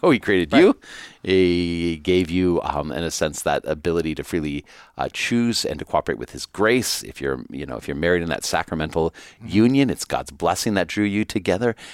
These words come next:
Speaker 1: And whatever children you have are part of God's blessing. And so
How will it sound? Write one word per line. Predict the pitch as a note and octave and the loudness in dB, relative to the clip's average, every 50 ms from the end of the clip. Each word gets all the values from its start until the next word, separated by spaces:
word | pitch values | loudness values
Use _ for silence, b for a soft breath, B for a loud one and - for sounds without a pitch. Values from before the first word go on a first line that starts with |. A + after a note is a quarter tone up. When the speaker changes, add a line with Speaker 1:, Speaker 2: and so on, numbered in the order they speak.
| B B B B - | B B B B -4
Speaker 1:
And | G2 F#2+ E2+ D2+ D2 D2+ | -2 0 0 -2 -2 -4
whatever | E2+ D2+ C2 C2+ C#2+ | -4 -4 -4 -6 -6
children | C#2 - - - B2 B2 A#2 G#2 A2 G#2+ | -6 -4 0 2 4 4 4 2 0 -2
you | G#2 G2 | -2 -4
have | E2 D#2 E2+ E2+ E2 E2+ E2 - - | -4 -4 -4 -2 -2 -2 -4 -4 -2
are | C#2+ C#2+ C#2+ | -2 -2 -2
part | - - - - A2 A2 A#2 | -2 -6 -6 -2 -2 -2 -2
of | G2+ E2 D#2+ | -2 -6 -4
God's | - D2+ D2 C#2+ - | -2 -2 -2 -2 -4
blessing. | - - C2 C#2 - - E2 | -4 -4 -4 -4 -4 -6 -8
And | D#2 D2 - | -6 -6 -4
so | - E2+ D#2+ | -2 -2 -2